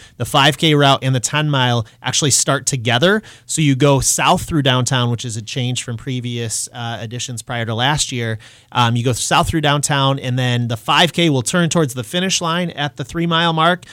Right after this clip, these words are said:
and then the ten milers continue to go north through Riverside Park. So it's a great opportunity. It goes through a number of bridges, hence the name.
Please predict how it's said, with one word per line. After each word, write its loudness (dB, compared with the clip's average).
and -4
then 2
the 2
ten 0
milers 2
continue -4
to -6
go -2
north -4
through -8
Riverside -6
Park. -8
So -8
it's -6
a -8
great -2
opportunity. -2
It -4
goes 0
through 0
a 2
number 4
of 0
bridges, 0
hence -6
the -2
name. 2